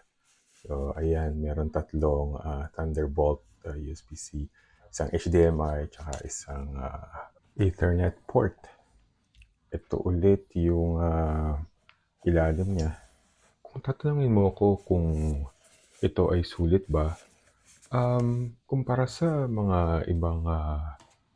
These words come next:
Mac products, yung mga laptops, eh, halos kalahati ang presyo nito. So, kung gagamitin mo lang to sa bahay,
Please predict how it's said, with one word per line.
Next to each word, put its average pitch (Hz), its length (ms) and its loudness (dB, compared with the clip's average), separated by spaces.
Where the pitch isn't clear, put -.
Mac - 320 0
products, 85 640 -4
yung 87 160 0
mga 82 160 0
laptops, - 720 -4
eh, 110 720 2
halos 101 240 6
kalahati 98 560 4
ang 98 80 2
presyo - 320 0
nito. - 480 -2
So, 95 480 2
kung 113 240 2
gagamitin 104 480 2
mo 95 80 4
lang 101 160 2
to 95 80 -10
sa - 80 -6
bahay, 85 480 2